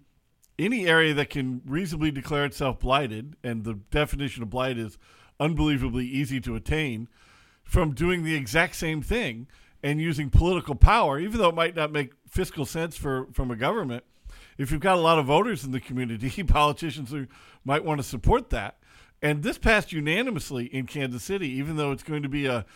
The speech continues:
substantial tax cut to the Kansas City School District, something to Kansas City, some to Jackson County. And, and I love tax cuts, but when they're equal for everybody, not giving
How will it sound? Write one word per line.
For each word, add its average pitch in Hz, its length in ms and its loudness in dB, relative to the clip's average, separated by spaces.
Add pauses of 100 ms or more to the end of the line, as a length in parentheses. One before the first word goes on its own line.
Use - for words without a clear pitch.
(220)
substantial 156 720 -4
tax 139 420 0 (580)
cut 143 340 4 (340)
to 139 100 -6
the 123 80 -4
Kansas 143 340 0
City 143 140 -2
School 160 260 -4
District, 156 440 -4
something 131 360 -2
to 123 80 -6
Kansas 127 400 -6
City, 151 280 -4
some 123 200 -6
to 113 80 -6
Jackson 120 400 -4
County. 139 440 -6 (500)
And, 143 320 -4 (600)
and 151 300 0 (400)
I 208 140 6
love 185 500 6 (400)
tax 160 320 4
cuts, 131 360 -6
but 156 220 -2
when 160 160 0
they're 156 200 -2
equal 190 360 -2
for 135 200 0
everybody, 151 500 -4
not 170 220 -6
giving 143 420 -4